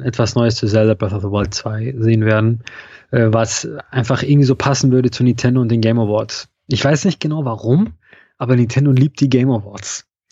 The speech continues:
Das hat, diese Liebe hat schon ja eigentlich angefangen, schon vor einiger Zeit.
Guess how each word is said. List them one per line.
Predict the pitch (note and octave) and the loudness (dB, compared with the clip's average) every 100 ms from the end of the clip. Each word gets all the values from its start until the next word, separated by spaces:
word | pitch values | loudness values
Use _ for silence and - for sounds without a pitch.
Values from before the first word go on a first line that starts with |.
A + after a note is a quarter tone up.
| - | -16
Das | - G#2+ | -10 -4
hat, | C3+ - | -4 -4
diese | A#2+ A#2+ | -2 0
Liebe | B2+ C#3+ D3+ D3 C#3 - | 2 2 4 4 0 -4
hat | B2+ - C3+ | -8 -10 -10
schon | - B2+ | -2 0
ja | B2 | 0
eigentlich | A#2+ A#2+ B2 B2 | 0 -2 -4 -2
angefangen, | B2+ C3 B2+ B2 B2 B2 C#3 | 0 0 0 0 0 -2 -4
schon | C3 B2+ | -4 -4
vor | A#2 A2+ | -2 0
einiger | C3 C3 A2+ | 2 2 0
Zeit. | - - D3 F#3+ - | -4 -2 -2 -2 -8